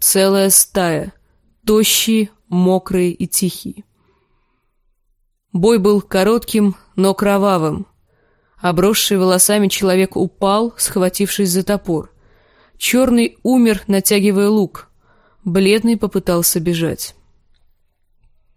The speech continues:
Но ее братья и сестры догнали его, окружили со всех сторон, хватая за ноги его коня, и перегрызли глотку упавшему на земь седоку.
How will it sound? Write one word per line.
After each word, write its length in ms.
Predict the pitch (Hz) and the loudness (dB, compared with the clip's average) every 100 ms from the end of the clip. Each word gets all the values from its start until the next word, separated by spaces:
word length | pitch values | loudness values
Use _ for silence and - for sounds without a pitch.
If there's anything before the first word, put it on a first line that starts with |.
| _ _ _ - | _ _ _ -4
Но 140 | 185 | 2
ее 280 | 190 190 208 | 4 4 4
братья 440 | 185 202 214 - | 2 0 0 0
и 120 | 190 185 | 0 2
сестры 580 | - 233 247 202 214 - - - - - | 0 -2 -2 -2 -2 -4 -18 -20 -16 -4
догнали 640 | 180 190 185 202 247 233 | 0 2 2 2 2 2
его, 380 | 226 208 208 196 - | 2 2 0 -2 -4
окружили 760 | 240 269 - 214 190 208 190 | -4 -2 -2 0 2 2 2
со 200 | 185 190 | 2 0
всех 260 | 180 185 180 | 0 0 0
сторон, 480 | - 180 190 254 233 - - - | -2 0 0 0 -2 -8 -20 -20
хватая 500 | - 196 208 214 208 | -4 -2 2 2 2
за 220 | 175 202 | 4 2
ноги 240 | 196 190 190 | 2 2 2
его 180 | 185 | 0
коня, 480 | 185 190 185 180 180 _ _ _ _ _ - | 0 0 2 2 -2 _ _ _ _ _ -4
и 160 | 302 | -2
перегрызли 840 | 220 220 202 170 190 208 190 180 170 | 0 0 2 2 2 4 2 2 2
глотку 680 | 170 185 254 - - 196 - - | 2 2 2 -4 -4 -4 -4 -4
упавшему 680 | 190 175 233 254 - 208 196 | -4 0 -2 0 -2 0 2
на 220 | 185 190 | 0 0
земь 180 | 180 180 | 0 -2
седоку. 640 | - 165 180 180 - 202 | -4 -4 -4 -4 -10 -10